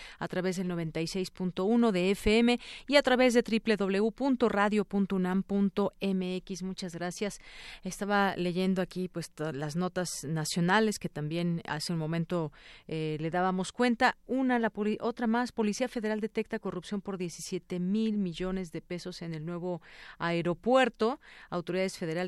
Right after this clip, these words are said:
investigan un presunto desvío de más de diecisiete mil millones de pesos de los recursos de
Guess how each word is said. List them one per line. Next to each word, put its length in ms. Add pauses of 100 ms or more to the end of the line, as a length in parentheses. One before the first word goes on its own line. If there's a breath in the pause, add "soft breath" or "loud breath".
(160)
investigan 480
un 120
presunto 580
desvío 320
de 100
más 240
de 140
diecisiete 720
mil 240
millones 380
de 100
pesos 320
de 80
los 160
recursos 520 (360 loud breath)
de 260